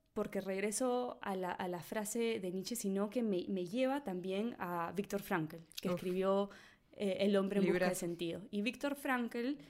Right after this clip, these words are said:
Speaker 1: él era neurólogo, psiquiatra, filósofo, y, y Viktor Frankl estuvo en campos de concentración del cuarenta y dos al cuarenta y cinco.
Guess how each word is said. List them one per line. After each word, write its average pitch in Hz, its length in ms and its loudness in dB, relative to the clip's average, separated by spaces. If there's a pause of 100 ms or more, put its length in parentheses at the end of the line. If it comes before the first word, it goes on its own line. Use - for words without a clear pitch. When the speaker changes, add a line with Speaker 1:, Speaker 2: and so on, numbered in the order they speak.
(180)
Speaker 1:
él 185 120 -4
era 180 160 -2
neurólogo, 220 880 0
psiquiatra, 196 880 -2 (240)
filósofo, 180 640 0 (200)
y, 262 340 4
y 226 80 4
Viktor 254 340 -2
Frankl 240 400 0
estuvo 202 600 0 (160)
en 185 300 0
campos 190 280 0
de 214 60 0
concentración 185 680 -2
del 180 220 -2
cuarenta 170 340 -2
y 160 40 2
dos 175 180 2
al 175 80 -4
cuarenta 175 280 -2
y 151 40 -8
cinco. 202 420 -4